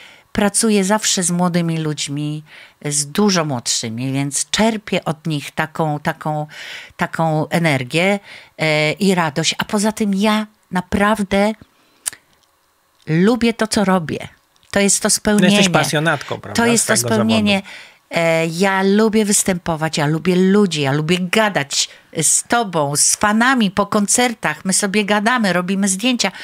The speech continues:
Speaker 1: To nie jest udawane.
Speaker 2: Tak.
Speaker 1: To mnie napędza. I ja się, ja oczywiście, e, po, po, po,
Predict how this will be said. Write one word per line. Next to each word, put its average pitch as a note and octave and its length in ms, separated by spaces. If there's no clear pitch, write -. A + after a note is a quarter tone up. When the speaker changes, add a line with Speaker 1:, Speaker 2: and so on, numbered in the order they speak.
Speaker 1:
To C#4+ 140
nie C#4 200
jest D4+ 200
udawane. G3 800
Speaker 2:
Tak. A2 160
Speaker 1:
To B3 280
mnie G#3 300
napędza. G3 720
I F3 80
ja G3 140
się, A3 160
ja G3 200
oczywiście, E3 680
e, C3 240
po, F3+ 420
po, E3+ 220
po, F3 280